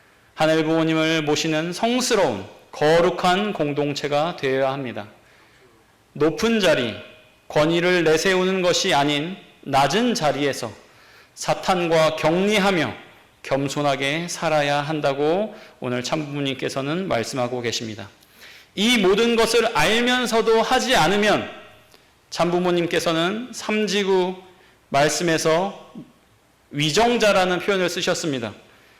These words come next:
알면서도 하지 않으면 다른 사람이 위정자가 아니라 내가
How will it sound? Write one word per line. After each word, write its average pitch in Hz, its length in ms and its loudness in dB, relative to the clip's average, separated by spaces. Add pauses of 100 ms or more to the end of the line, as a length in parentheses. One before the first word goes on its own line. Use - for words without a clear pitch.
(500)
알면서도 214 640 2
하지 214 260 2
않으면 175 640 0
다른 170 380 0
사람이 185 440 2
위정자가 151 560 2
아니라 110 320 -4 (380)
내가 156 420 2